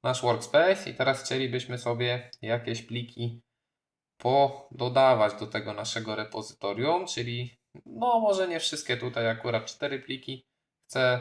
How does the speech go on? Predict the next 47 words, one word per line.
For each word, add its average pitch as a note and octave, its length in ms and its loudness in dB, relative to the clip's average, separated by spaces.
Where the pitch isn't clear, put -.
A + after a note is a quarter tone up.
wyrzucić B2+ 680 -2
do B2 140 0
repozytorium, A#2 800 -4
nie B2 100 -8
wszystkimi A2+ 460 -12
czterema A2+ 360 -4
chcę A2+ 180 -12
się A2 120 -8
podzielić C3+ 440 -8
z - 40 -20
kimś, D#3 220 -16
bo A#2 140 -10
powiedzmy A#2 340 -12
ten A2 180 -16
plik A2 180 -12
cztery C3+ 320 -2
to A#2 140 -2
jest A#2 160 0
jakiś A#2 280 -8
mój G#2 120 -16
plik B2+ 240 -8
roboczy, B2 400 -2
napisałem A#2 460 -6
sobie A2 220 -14
skrypt, E3+ 400 -6
żeby B2+ 200 -4
coś B2 160 -4
tam A#2+ 200 0
mi A#2+ 80 0
z A#2 80 -8
tym A2 120 -8
kodem G#2+ 300 -6
robił, F#2+ 340 0
albo G2+ 240 0
to G#2+ 140 -8
jest G#2 160 -8
jakieś G2+ 280 -12
zdjęcie, A2 640 -4
albo G2 260 -2
może A2 280 -8
taki A#2 240 -8
diagram A#2+ 360 2
jak G2 160 -8
ten, A2 140 -14
który G#2+ 240 -14
tutaj F#2+ 320 -12
pokazuję. - 460 -18